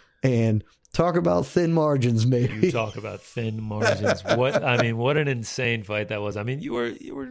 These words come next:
Speaker 2: what, thirty-two seconds, twenty-eight seconds, whatever it
Speaker 1: Just,
Speaker 2: ended at?
Speaker 1: I was a failed guillotine attempt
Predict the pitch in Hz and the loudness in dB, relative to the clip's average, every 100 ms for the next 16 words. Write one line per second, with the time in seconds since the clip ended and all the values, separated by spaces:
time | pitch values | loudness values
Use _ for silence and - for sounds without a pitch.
0 | 269 139 - 151 151 170 175 160 156 160 | -8 -6 -6 -8 -8 -8 -8 -6 -6 -6
1 | 208 208 - - - 143 165 165 - 165 | -10 -14 -16 -20 -10 -8 -6 -8 -6 -8
2 | 170 151 151 156 160 156 156 165 165 175 | -8 -8 -6 -6 -6 -4 -2 -2 -2 -6
3 | 190 - 175 151 139 - 180 190 170 135 | -6 0 2 4 0 2 2 4 2 2
4 | 143 160 139 165 160 160 - - - 165 | 2 2 2 2 4 2 0 -2 0 2
5 | 175 - | 0 -4